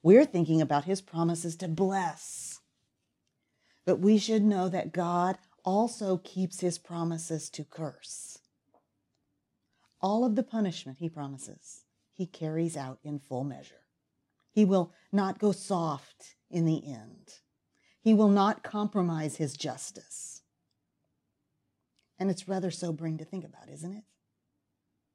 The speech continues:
It should be. If you are not sobered by the thought of God measuring out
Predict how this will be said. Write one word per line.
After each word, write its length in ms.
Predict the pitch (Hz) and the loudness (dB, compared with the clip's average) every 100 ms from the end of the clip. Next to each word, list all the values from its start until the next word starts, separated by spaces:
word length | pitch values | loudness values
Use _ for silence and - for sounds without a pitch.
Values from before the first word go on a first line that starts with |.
| _ _ _ _ _ _ _ | _ _ _ _ _ _ _
It 100 | 180 | -14
should 320 | 175 220 220 _ | -12 -10 -10 _
be. 140 | - _ _ _ _ _ _ _ _ _ _ _ _ - | -20 _ _ _ _ _ _ _ _ _ _ _ _ -10
If 180 | 175 | -6
you 320 | 202 254 285 285 _ _ | 6 8 8 4 _ _
are 140 | 170 | 2
not 480 | 165 156 165 196 233 _ | 4 2 0 -2 -4 _
sobered 800 | - - 180 185 185 220 247 233 _ _ _ _ _ - | -14 -10 -2 0 0 2 0 -2 _ _ _ _ _ -2
by 180 | 180 | 2
the 120 | 160 165 | 4 2
thought 280 | 180 180 | 0 0
of 200 | 202 143 | 0 0
God 600 | 127 160 160 175 196 208 214 _ - | -4 -4 -2 -2 0 -2 -6 _ -12
measuring 760 | 147 160 175 175 208 214 220 220 _ | -4 2 2 2 2 4 4 2 _
out 320 | 151 147 175 | -6 -4 -4